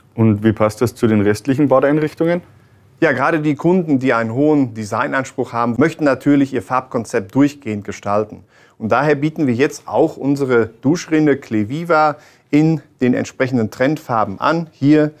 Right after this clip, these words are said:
Speaker 2: in matt schwarz, passend zur Armatur. Und dieses Design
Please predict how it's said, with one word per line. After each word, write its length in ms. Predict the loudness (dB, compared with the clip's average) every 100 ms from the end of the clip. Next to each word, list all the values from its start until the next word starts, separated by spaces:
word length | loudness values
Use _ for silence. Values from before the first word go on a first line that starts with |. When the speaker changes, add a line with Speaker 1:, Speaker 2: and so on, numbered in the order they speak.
| _ -4
Speaker 2:
in 160 | 0
matt 160 | 2 0
schwarz, 560 | -2 0 2 0 -4 -4
passend 340 | -4 -2 -4
zur 200 | 0 0
Armatur. 720 | 0 -2 -2 2 4 2 -2 _ _ _ _ _ _ -2
Und 180 | 0 2
dieses 440 | 2 0 -2 -4
Design 640 | -4 -2 0 2 2 0